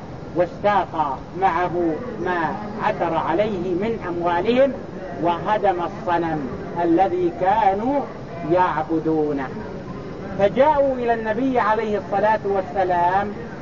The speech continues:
وقالت أخت عدي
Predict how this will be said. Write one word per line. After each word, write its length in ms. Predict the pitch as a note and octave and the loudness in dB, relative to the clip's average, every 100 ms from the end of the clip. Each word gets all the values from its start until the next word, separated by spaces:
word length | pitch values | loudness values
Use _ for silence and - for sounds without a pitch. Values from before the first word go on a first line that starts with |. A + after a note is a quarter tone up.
| - - E3+ | -10 -4 0
وقالت 1040 | F#3 E3+ D#3+ - - - A#3 C4 C4 C4 - - A3+ | 2 0 -4 -8 -2 2 4 4 2 0 -4 -6 0
أخت 720 | B3+ - - - B3+ D4 C#4+ - - D3+ | 0 0 -8 2 4 4 2 -2 -10 0
عدي 320 | F#3+ F#3+ F#3 | 0 2 0